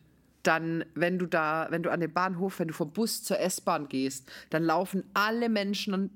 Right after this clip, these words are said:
die an diesem Bahnhof zur S-Bahn wollen, laufen durch diesen D M,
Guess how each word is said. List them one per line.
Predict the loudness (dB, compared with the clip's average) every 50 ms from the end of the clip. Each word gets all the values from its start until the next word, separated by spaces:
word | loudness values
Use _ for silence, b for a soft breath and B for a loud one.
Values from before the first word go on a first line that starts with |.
| -8 -4
die | -2 0 0 0 -2 -2 0 2
an | 2 2 2
diesem | 0 0 0 0 0
Bahnhof | 2 2 2 4 2 0 0 0 -2 -2 -2
zur | -2 -2 0
S-Bahn | 0 0 -2 -2 -4 -2 0
wollen, | 0 -2 0
laufen | 0 0 0 0 -2 -6 -6 -4
durch | -2 0 0 0 -2
diesen | -4 -4 -2 -2 -2
D | -2 0
M, | 0 0 0 -2 -2 -4 -6